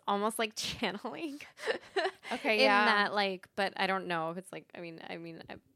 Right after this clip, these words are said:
Speaker 1: I don't know if it's just, like, myself or whatever, but it's, oh, I have a really weird, this is really, can I tell a really weird
Speaker 2: Oh my gosh,
Speaker 1: story?
Speaker 2: please,
Speaker 1: Okay.
Speaker 2: please.
Speaker 1: Okay, so this is one of the things that's like, what? Like, what is up?
Speaker 2: <laughs>
Speaker 1: Higher self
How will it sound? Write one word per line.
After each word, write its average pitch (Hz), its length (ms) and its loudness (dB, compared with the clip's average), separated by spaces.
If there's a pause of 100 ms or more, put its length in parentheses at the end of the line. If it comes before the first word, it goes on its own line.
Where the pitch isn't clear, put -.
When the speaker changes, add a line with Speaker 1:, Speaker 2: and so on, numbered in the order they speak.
(380)
Speaker 1:
I 180 60 -8
don't 175 140 -8
know 165 60 -12
if - 100 -18
it's - 120 -20
just, - 160 -20
like, 156 140 -14
myself 151 540 -12
or 160 60 -16
whatever, 156 300 -12
but 151 140 -12 (560)
it's, - 280 -8 (480)
oh, 220 260 0
I 185 80 0
have 226 140 0
a 208 80 0
really 196 560 2
weird, 180 800 0
this 220 180 -2
is 247 220 -6
really, 202 360 0
can 233 200 -4
I 226 80 2
tell 214 180 0
a 190 60 0
really 185 240 -4
weird 175 180 0
Speaker 2:
Oh 294 40 8
my 320 100 4
gosh, 339 140 4
Speaker 1:
story? 359 140 2
Speaker 2:
please, 254 240 2
Speaker 1:
Okay. 208 220 0
Speaker 2:
please. 302 680 -2
Speaker 1:
Okay, 233 220 2
so 240 160 0
this 254 200 0
is 302 140 -6
one 311 120 2
of 294 80 4
the 247 80 4
things 202 260 -2
that's 190 160 -2
like, 180 160 -2
what? 170 580 -4 (100)
Like, - 200 6
what 214 280 8
is 226 180 4
up? 214 340 10 (280)
Speaker 2:
<laughs> - 1200 0
Speaker 1:
Higher 190 320 4
self 208 420 10